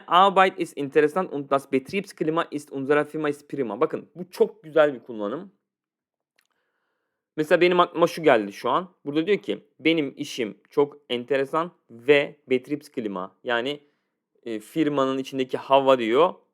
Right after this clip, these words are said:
In unserer Firma, bizim firmamızın içindeki hava diyor. Prima, çok harika diyor.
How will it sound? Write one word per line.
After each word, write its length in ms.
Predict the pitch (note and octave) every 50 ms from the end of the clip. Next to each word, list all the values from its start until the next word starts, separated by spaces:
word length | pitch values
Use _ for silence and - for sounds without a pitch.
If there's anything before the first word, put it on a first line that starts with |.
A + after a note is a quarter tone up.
| _ _ _ _ _ _ _ _ _ _ _ _ _ _ _ _ _ _
In 180 | C3+ B2+ B2+ -
unserer 420 | B2+ B2+ B2 A#2 B2 B2+ B2 B2
Firma, 420 | A#2+ - - B2 A2+ A2 A2+ B2 A#2+
bizim 180 | A#2 A#2 B2
firmamızın 400 | B2 - C3 C3 B2+ B2 A#2+ A2+
içindeki 340 | A2+ A2 - A#2 A2 A2 -
hava 420 | A2 - - A#2+ B2+ B2+ B2+ B2 A2+
diyor. 360 | A2 C3 E3+ F3+ F3+ - _
Prima, 440 | - F3+ D3+ C3 A#2 G2+ G2 G2 -
çok 240 | - - D#3+ - -
harika 440 | A#2+ A2 G2 F#2+ - - G2 F#2+ G2
diyor. 240 | G2 C3 E3+ G3+